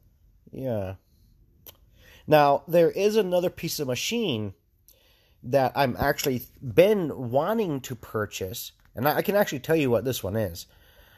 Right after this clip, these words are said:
Um, so on my skid loader, I have, um, different attachments for my skid loader.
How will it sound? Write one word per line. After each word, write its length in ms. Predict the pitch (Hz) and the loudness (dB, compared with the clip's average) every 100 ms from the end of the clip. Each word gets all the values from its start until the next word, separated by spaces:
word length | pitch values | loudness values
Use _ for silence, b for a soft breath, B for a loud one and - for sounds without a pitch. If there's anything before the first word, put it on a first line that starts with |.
| b - | b 0
Um, 420 | 120 113 110 - | 4 4 2 -2
so 360 | - 143 123 - | 0 4 4 2
on 160 | 143 180 | 2 2
my 120 | 180 | 0
skid 380 | - - 165 139 | -2 -4 -6 0
loader, 300 | 131 120 107 | 2 2 2
I 100 | 131 | 0
have, 560 | 123 143 135 131 123 - - | 0 0 0 -2 -8 -14 -4
um, 220 | 117 107 | -4 0
different 300 | 139 143 - | -2 -2 -8
attachments 840 | 101 - 113 - 87 - - - _ b b b b - | -6 -2 -2 -2 -12 -12 -12 -14 _ b b b b -6
for 160 | 135 | 0
my 100 | 123 | 0
skid 300 | 107 - 104 | 0 -2 -2
loader. 340 | 101 87 78 | -4 -4 -8